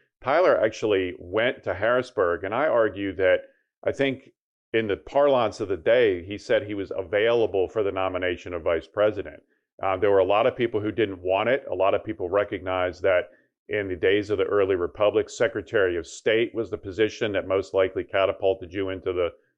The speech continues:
the front rank of candidates for president. Tyler actually wanted the vice presidency and showed up in Harrisburg, and I think that played a large role in him getting it after others didn't want it.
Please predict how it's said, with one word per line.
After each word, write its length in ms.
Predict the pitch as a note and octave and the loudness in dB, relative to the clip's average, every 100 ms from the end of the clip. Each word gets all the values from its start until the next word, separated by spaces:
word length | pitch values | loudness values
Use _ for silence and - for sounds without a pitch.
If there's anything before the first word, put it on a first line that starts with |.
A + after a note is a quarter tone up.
| - | -12
the 80 | F#2 | -8
front 300 | - G2+ F#2 | -4 -4 -2
rank 280 | F#2+ F#2 | -4 -4
of 140 | F#2+ - | -6 -8
candidates 400 | G2 F#2+ F#2 - | -4 -4 -4 -6
for 100 | F2+ | -10
president. 560 | - G2+ G2 G2+ G#2 - _ _ _ - | 0 0 0 -2 -6 -8 _ _ _ -6
Tyler 420 | A2 A#2 B2 G#2 | 0 2 4 4
actually 340 | G2+ - G#2 | 2 0 -4
wanted 460 | E2+ E2+ G#2 B2 B2 | -2 0 2 2 0
the 80 | A2+ | 2
vice 300 | A#2 A#2 - | 2 2 0
presidency 840 | A#2 A2+ A2 G#2+ G2 A2 G#2+ G#2 _ _ _ | 0 0 -2 -8 -4 -2 -2 -6 _ _ _
and 360 | G2 G2 F#2+ F#2 | -2 0 0 -4
showed 360 | - - A#2 A2 | -14 -2 2 4
up 260 | G#2+ A2 | 2 0
in 60 | G2+ | -4
Harrisburg, 600 | F2+ G2+ A2+ - G2 F2 | -4 -2 -2 0 0 0
and 100 | F2+ | -2
I 60 | F2+ | -6
think 220 | G#2 F#2 | -6 -2
that 180 | F#2+ - | -2 0
played 180 | F#2 F2 | 0 0
a 40 | |
large 260 | F2+ F2+ E2+ | 0 0 0
role 220 | F2+ F2 | -4 -4
in 60 | |
him 160 | E2 E2 | -8 -6
getting 300 | F2 G2+ E2+ | -2 -2 -2
it 80 | E2 | -4
after 280 | E2+ F2 E2+ | -4 -2 -4
others 220 | E2 D#2+ | -4 -6
didn't 240 | F2+ D#2+ | -8 -8
want 220 | D#2 F#2 | -8 -8
it. 100 | D#2 | -8